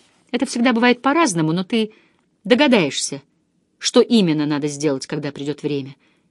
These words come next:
Не забивай этим голову заранее. А что сделали вы, Франсис? Она прикрыла глаза, подожгла пса. Ш-, почему? Сама не знаю. Но это было необходимо.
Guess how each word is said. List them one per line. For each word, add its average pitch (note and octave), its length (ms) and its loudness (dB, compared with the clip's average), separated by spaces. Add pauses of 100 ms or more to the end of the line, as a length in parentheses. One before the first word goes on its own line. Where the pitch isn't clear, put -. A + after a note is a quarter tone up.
(180)
Не F3+ 160 2
забивай G3 480 4
этим F#3 400 -2
голову D#3 320 -2
заранее. C3+ 540 -6 (2000)
А F#3+ 120 -6
что A#3 180 2
сделали G#3 400 2
вы, G3+ 160 2
Франсис? - 640 -10 (960)
Она D4+ 240 -4
прикрыла E3 340 -2
глаза, C#3+ 340 -4
подожгла G3 460 0
пса. - 320 -8 (240)
Ш-, - 160 -20
почему? D#4+ 480 0 (1000)
Сама D#3 320 -4
не C3+ 120 -4
знаю. A#2+ 340 -10 (1400)
Но G#3 160 -4
это F#3+ 100 -6
было F3 140 -2
необходимо. D3+ 640 -6